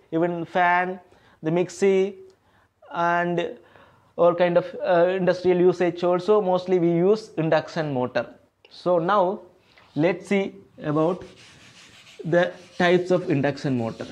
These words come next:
Let's move to the types of induction motor. Okay, so types of induction motor. Uh, this is also we can divide in, into various aspects.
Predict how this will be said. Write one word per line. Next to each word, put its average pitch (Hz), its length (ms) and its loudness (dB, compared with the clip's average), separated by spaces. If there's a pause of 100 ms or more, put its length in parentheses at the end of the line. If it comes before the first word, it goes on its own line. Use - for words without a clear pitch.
(140)
Let's 147 260 -4
move 143 260 -2
to 160 120 2
the 185 180 0 (760)
types 156 340 -2
of 170 180 -2
induction 131 500 -4
motor. 117 300 -6 (840)
Okay, 180 380 -2 (960)
so 196 400 2 (520)
types 202 300 -2
of 196 140 -4
induction 151 480 -2
motor. 127 320 -6 (1160)
Uh, 208 640 2 (540)
this 254 180 0
is 269 160 -2
also 220 560 2 (180)
we 196 120 0
can 202 220 2
divide 196 360 4
in, 190 280 -2
into 185 420 2
various 190 400 2
aspects. 175 640 -2